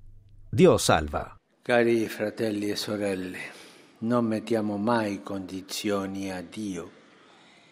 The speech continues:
Speaker 2: e lasciamo invece che la speranza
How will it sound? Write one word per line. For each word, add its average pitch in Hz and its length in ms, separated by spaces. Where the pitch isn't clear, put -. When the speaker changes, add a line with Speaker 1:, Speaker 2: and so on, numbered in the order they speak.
Speaker 2:
e 110 100
lasciamo 123 600
invece 117 680
che 110 120
la 104 160
speranza 127 1080